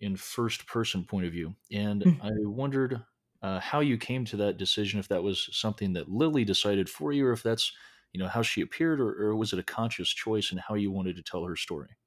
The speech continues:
Speaker 2: No, Lily, Lily demanded it. It, <laughs>
Speaker 1: <laughs>
Speaker 2: yeah.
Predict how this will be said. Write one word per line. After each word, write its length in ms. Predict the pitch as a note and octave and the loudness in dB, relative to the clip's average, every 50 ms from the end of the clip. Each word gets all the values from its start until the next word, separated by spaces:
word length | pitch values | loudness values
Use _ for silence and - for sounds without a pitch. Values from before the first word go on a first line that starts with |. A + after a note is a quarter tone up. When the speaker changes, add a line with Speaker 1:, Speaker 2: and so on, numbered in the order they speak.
| _ _ _ _ _ _ _ | _ _ _ _ _ _ _
Speaker 2:
No, 360 | G3 G3 F#3+ F#3 F3+ F3+ F3 F3 | 12 12 12 12 12 12 12 12
Lily, 360 | F#3 F#3+ F#3 F#3+ F#3 F3+ F3+ | 12 12 12 12 10 10 8
Lily 320 | - E3+ F3 F3 F#3 F#3 E3+ | 8 8 10 10 10 10 10
demanded 480 | F3 E3 D#3+ D#3 D3+ D3+ D3+ C#3+ C3+ C3+ | 10 10 10 10 10 10 10 10 10 10
it. 200 | B2+ B2 - - - - - - - - - - C3 - | 8 6 4 -2 -8 -8 -6 -6 -6 -6 -2 2 10 12
It, 240 | F#3 F3+ F3 - - - - | 12 12 12 12 12 8 4
<laughs> 40 | G3 | 8
Speaker 1:
<laughs> 80 | - | 10
Speaker 2:
yeah. 1700 | G#3 G3+ C4 C4+ C#4+ D#4 F#4 - - C#4 D4+ F4+ E4 D#4+ D#4 D#4 B3 - - - - F4 F#4 - F4+ D4 - A#3+ C4 E4+ G4 D4+ C4 C#4+ | 12 12 12 12 12 12 12 12 12 12 12 12 12 12 12 10 10 6 2 0 2 4 4 4 6 6 10 12 12 12 12 12 12 12